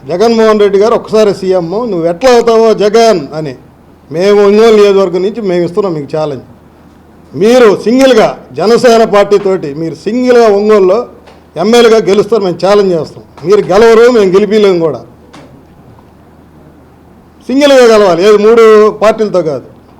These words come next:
టూ థౌజండ్ ఫోర్టీన్లో కూడా మీరు మూడు పార్టీలతో ఇచ్చి జగన్మోహన్ రెడ్డి గారిని ఓడిగలిగారు, కానీ సింగిల్గా వచ్చినప్పుడు ఎన్ని సీట్లు వచ్చినాయో కూడా మీరు అన్నీ గమనించుకోవాలా.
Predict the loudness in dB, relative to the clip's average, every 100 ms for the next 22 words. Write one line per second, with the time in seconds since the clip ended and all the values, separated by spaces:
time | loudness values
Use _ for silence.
0 | -6 -2 2 2 2 2 0 2 2 2
1 | 2 2 0 -2 -2 -2 0 0 2 0
2 | 2 2 2 0 -2 -2 -6 -20 -20 _
3 | _ -4 -2 0 2 2 2 2 0 0
4 | -2 -4 -8 -16 -20 _ _ -6 -2 0
5 | 0 0 0 0 -2 -4 -6 -12 -20 -20
6 | -20 -16 -6 0 2 4 2 0 -4 -2
7 | -4 -4 -6 -6 -6 -4 -4 -4 -2 -2
8 | -2 -6 -12 -20 _ _ _ _ _ -12
9 | -4 -2 -2 0 0 0 0 2 2 0
10 | -2